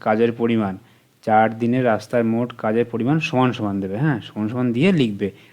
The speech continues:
আমি কিন্তু ওগুলো লিখলাম না, তোমরা কিন্তু লিখবে অবশ্যই, ঠিক আছে? দুইয়ের এগারো যোগ চারের এগারো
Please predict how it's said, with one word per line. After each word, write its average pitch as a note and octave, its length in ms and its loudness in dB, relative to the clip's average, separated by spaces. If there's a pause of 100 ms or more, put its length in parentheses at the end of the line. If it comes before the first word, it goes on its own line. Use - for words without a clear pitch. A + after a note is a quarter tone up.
(120)
আমি A#2+ 140 0
কিন্তু C#3 200 4
ওগুলো C3+ 120 4
লিখলাম B2 320 2
না, G#2 200 0
তোমরা A#2 240 -4
কিন্তু C3 160 -4
লিখবে A#2+ 260 -2
অবশ্যই, G#2 320 -2
ঠিক D3+ 140 -4
আছে? A2+ 280 -4 (640)
দুইয়ের A2 340 -2
এগারো A2 480 0 (520)
যোগ G#2+ 380 -2 (720)
চারের G#2+ 400 2
এগারো G#2+ 520 0